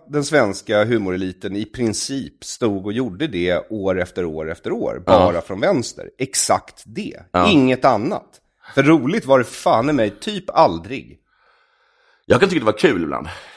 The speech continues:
Speaker 2: Det kan jag verkligen, ja, det tycker jag att det var.
Speaker 1: Du lyssnar ju inte på andra stuppare. Det sa du för mindre än en kvart sedan
Speaker 2: Ja.
Speaker 1: i den här podden Jag har det på band.
Speaker 2: Men nu finns det väl mycket, mycket mer? Eller? K. K Svensson, Simon
Speaker 1: K.
Speaker 2: Svensson.
Speaker 1: Gör väl inte så mycket humor.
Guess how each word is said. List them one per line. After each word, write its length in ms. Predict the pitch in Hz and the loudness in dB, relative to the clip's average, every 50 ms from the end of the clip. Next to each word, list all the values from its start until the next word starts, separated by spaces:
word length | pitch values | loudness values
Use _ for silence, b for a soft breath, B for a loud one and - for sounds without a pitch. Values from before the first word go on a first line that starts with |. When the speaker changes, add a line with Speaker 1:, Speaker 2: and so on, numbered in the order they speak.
| B | B
Speaker 2:
Det 60 | B 131 | B -6
kan 120 | - 127 | 0 0
jag 60 | 101 | 2
verkligen, 280 | 90 90 - 110 104 104 | 2 2 0 -2 -4 -4
ja, 180 | 73 69 - - | -2 -4 -4 -4
det 60 | - | -6
tycker 180 | 85 90 - - | -8 -8 -6 -6
jag 40 | 78 | -4
att 40 | - | -2
det 60 | 71 | -2
var. 100 | 64 - B B B B - | -4 -4 B B B B -2
Speaker 1:
Du 60 | 139 | 0
lyssnar 340 | 170 185 - - - 117 135 | 0 0 -2 -2 2 4 4
ju 60 | 208 | 4
inte 140 | 208 - - | 2 0 -2
på 100 | - 120 | 0 2
andra 200 | 101 87 78 - | 2 2 0 0
stuppare. 420 | - - - - - - - 131 | 0 0 0 2 2 4 4 4
Det 60 | 131 | 4
sa 420 | 139 - 175 170 151 156 160 156 113 | 4 4 6 8 8 8 6 4 2
du 120 | 113 110 | 0 -2
för 140 | - - 127 | -2 -2 0
mindre 320 | 120 117 113 110 104 107 | 2 2 2 2 2 0
än 80 | 104 107 | 0 0
en 80 | 110 | -2
kvart 320 | 110 - - 151 151 - - | -2 0 0 0 0 0 -4
sedan 300 | - - 107 101 95 85 - | -2 2 4 4 4 4 2
Speaker 2:
Ja. 60 | 135 | 0
Speaker 1:
i 120 | 131 131 131 | 0 0 2
den 160 | 123 117 117 | 0 0 2
här 140 | 117 104 95 | 2 0 0
podden 480 | - 123 127 123 113 110 113 107 110 | 0 0 0 0 0 0 0 0 2
Jag 80 | 107 104 | 0 0
har 240 | 95 104 95 90 85 | 0 0 0 0 0
det 80 | 87 | -2
på 120 | - - 98 | -6 -6 0
band. 340 | 101 139 107 76 71 60 | 2 2 2 2 0 2
Speaker 2:
Men 180 | - 123 123 110 | 2 2 4 4
nu 200 | 113 123 160 190 | 4 4 4 2
finns 200 | 185 - 123 117 | 0 -4 -4 -4
det 60 | - - | 0 0
väl 100 | 98 95 | 0 2
mycket, 360 | 101 101 98 - _ - 147 | 2 -2 -4 -6 _ -4 -2
mycket 220 | 147 127 - - 71 | -2 -2 -4 -6 -6
mer? 220 | 57 50 - - _ _ _ _ - - | -6 -8 -8 -12 _ _ _ _ 0 2
Eller? 280 | 127 139 170 185 151 - _ _ _ _ _ _ _ _ _ _ - | 2 2 2 0 -4 -12 _ _ _ _ _ _ _ _ _ _ 0
K. 400 | - 120 101 95 92 104 113 143 143 135 _ _ _ _ _ _ _ _ _ _ _ _ _ _ _ _ _ _ _ _ _ _ _ _ _ | 2 2 2 4 4 4 4 2 0 -6 _ _ _ _ _ _ _ _ _ _ _ _ _ _ _ _ _ _ _ _ _ _ _ _ _
K 180 | _ - 131 123 | _ 2 2 2
Svensson, 640 | - - 123 117 113 - - 117 120 135 143 139 - | 4 2 0 0 0 -4 -6 -6 -6 -8 -12 -16 -12
Simon 280 | - - 117 104 101 | -4 -2 0 0 0
Speaker 1:
K. 100 | 104 107 | 0 -2
Speaker 2:
Svensson. 540 | 107 - 117 110 104 104 - - 110 113 131 131 _ _ _ - | 0 0 0 0 0 -2 -2 -2 -2 -2 -4 -10 _ _ _ -10
Speaker 1:
Gör 260 | 123 143 151 143 135 | -2 2 4 4 4
väl 120 | 123 123 123 | 4 2 -2
inte 160 | 117 113 - | -2 -2 -6
så 120 | - 113 | -10 -8
mycket 340 | 107 101 101 - - 101 95 | -8 -8 -10 -10 -8 -8 -6
humor. 400 | 98 95 85 80 76 67 69 | -4 -6 -6 -6 -8 -10 -12